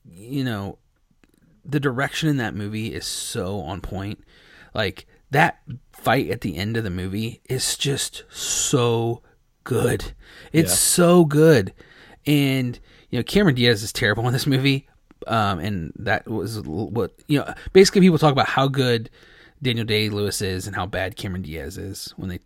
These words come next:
Speaker 1: when they talk about this movie. But it's, it's just my favorite. I can rewatch it anytime. I love it. Goodfellas is another one that I could rewatch anytime. In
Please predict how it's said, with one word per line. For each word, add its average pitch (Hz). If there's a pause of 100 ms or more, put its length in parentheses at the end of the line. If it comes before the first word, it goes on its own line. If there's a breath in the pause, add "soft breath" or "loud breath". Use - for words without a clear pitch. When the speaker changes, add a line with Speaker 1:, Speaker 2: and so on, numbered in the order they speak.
Speaker 1:
when 80
they 85
talk -
about -
this -
movie. 92
But 113
it's, 214
it's 247
just 254
my 233
favorite. 185
I 113
can 156
rewatch 143
it 135
anytime. 131
I 110
love 110
it. 117 (360 loud breath)
Goodfellas 220
is 156
another 143
one 127
that 117
I 110
could 107
rewatch 92
anytime. 95
In 98